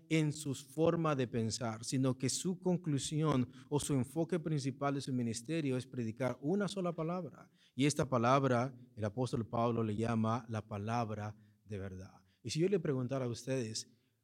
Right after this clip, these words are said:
"¿Cuál creen que es esa palabra de verdad?" ¿Tu opinión? No. ¿Cuál es la palabra de verdad? Y es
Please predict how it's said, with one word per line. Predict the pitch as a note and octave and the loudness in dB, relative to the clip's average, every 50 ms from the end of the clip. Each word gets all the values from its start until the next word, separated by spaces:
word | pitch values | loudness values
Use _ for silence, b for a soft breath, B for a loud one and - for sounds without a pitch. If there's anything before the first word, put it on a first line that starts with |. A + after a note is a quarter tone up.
| _ _ _ | _ _ _
"¿Cuál | - C#3+ D3+ D#3 E3 E3 D3+ C3 | -8 -4 -4 -2 -2 -2 -4 -4
creen | - - C#3 C3+ C#3+ C#3+ C#3+ C#3 B2 A2 | -6 -4 -4 -2 0 0 0 0 0 -2
que | - G#2+ G#2+ A#2+ B2+ B2+ | -4 -4 -2 0 2 2
es | A#2 - - - | 2 0 -2 -4
esa | - A#2+ - - B2+ A2+ - A#2+ A2 - | -4 -4 -4 -4 -6 -4 -4 -4 -4 -4
palabra | - G#2+ G#2 G#2+ A2 A2 G#2+ G#2+ G#2 | -2 -2 -2 0 0 0 0 -2 -2
de | G2 G2+ | -4 -4
verdad?" | F#2+ G2 F#2+ F#2+ G2 G2 - - - - _ _ _ _ _ _ _ _ _ _ _ _ - | -4 -6 -6 -8 -8 -10 -12 -14 -18 -20 _ _ _ _ _ _ _ _ _ _ _ _ -10
¿Tu | A2 | -10
opinión? | G2+ - G#2 G2 F#2+ G2+ B2+ F3+ A#3 - - - - - - _ _ _ _ _ _ _ _ _ _ _ _ _ _ _ _ _ _ _ _ | -6 -4 -4 -2 -2 0 -2 -2 -4 -6 -8 -16 -20 -20 -20 _ _ _ _ _ _ _ _ _ _ _ _ _ _ _ _ _ _ _ _
No. | - C3 E3 D#3+ - - - - - b b b b b b b b - | -2 -2 -2 -2 -2 -6 -12 -20 -20 b b b b b b b b 4
¿Cuál | D3 D3+ D#3+ E3+ F3+ | 6 6 8 8 6
es | E3+ D#3+ | 4 4
la | E3+ C#3 B2 | 4 2 4
palabra | B2+ A#2 A2 A2+ A2+ A2+ A2+ | 4 4 4 6 6 6 4
de | G#2+ G#2+ | 4 4
verdad? | G#2 G#2+ G2+ F#2+ F#2+ G#2 - - - - _ _ _ _ _ _ _ _ - | 2 2 0 -2 -4 -8 -12 -16 -20 -20 _ _ _ _ _ _ _ _ -4
Y | A2 G#2+ G#2+ | 0 2 2
es | G#2 G#2+ A2+ - - - | 4 2 2 0 -4 -6